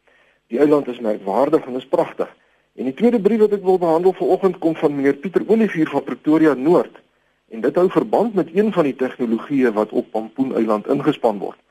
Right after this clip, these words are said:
Meneer Olivier sê hy sien deesdae gereeld berigte en advertensies van apparate waarmee mens nou beduidende hoeveelhede vog direk uit die atmosfeer kan onttrek, sodat dit drinkbare water vorm. En nou wil, wil meneer Olivier weet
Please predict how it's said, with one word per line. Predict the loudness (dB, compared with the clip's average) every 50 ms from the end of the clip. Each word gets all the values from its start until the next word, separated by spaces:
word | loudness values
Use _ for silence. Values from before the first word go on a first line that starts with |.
| _ _ _ _ _ _ _
Meneer | -10 -6 0 2
Olivier | 2 2 2 0 -2 -2 -2
sê | 0 2 2
hy | 2 2
sien | 2 2 0 0 2
deesdae | 4 2 2 2 2 0 0
gereeld | 0 0 2 2 2 2 2
berigte | 0 0 0 0 -2 -2 -2 -2
en | 0 0 0
advertensies | -2 -2 -6 -6 0 2 2 2 2 0 -4 -4 -4
van | -4 -2
apparate | -2 -2 -2 -4 -2 0 2 2 2 0 -2 -4 -4 -6 -12 -20 _ _ _ _ _ _ _
waarmee | -4 -4 -2 -2 0 0 0
mens | 2 2 0 0 0
nou | 0 -2 -2
beduidende | -2 0 0 0 2 2 4 4 4
hoeveelhede | 4 2 0 0 0 2 2 2 2 2 0
vog | -2 0 0 0 0 0 -4 -6
direk | -2 0 2 4 2 2 0 0
uit | -2 -2 -2
die | 0 0 -2
atmosfeer | -2 -2 -4 -6 -6 -6 -4 -2 -2 -2
kan | -2 -4 -4 -4
onttrek, | -4 -4 0 2 2 2 2 -2 -8 _ _ _ _ _ _ _ _ _
sodat | _ -10 -8 -6 -4 -4
dit | -6 -4 -2
drinkbare | 0 0 0 2 2 2 2 2 2
water | 0 0 0 0 -2 -4 -6
vorm. | -2 -2 -2 -2 -2 -4 -10 _ _ _ _ _ _ _ _ _ _ _
En | -6 -2
nou | 0 2 2
wil, | 2 2 0 0 0 -4 -2
wil | 0 0 2
meneer | 2 2 0 0 0 2
Olivier | 2 2 2 2 -2 -2 -4 -4 -2
weet | -2 0 0 0 -2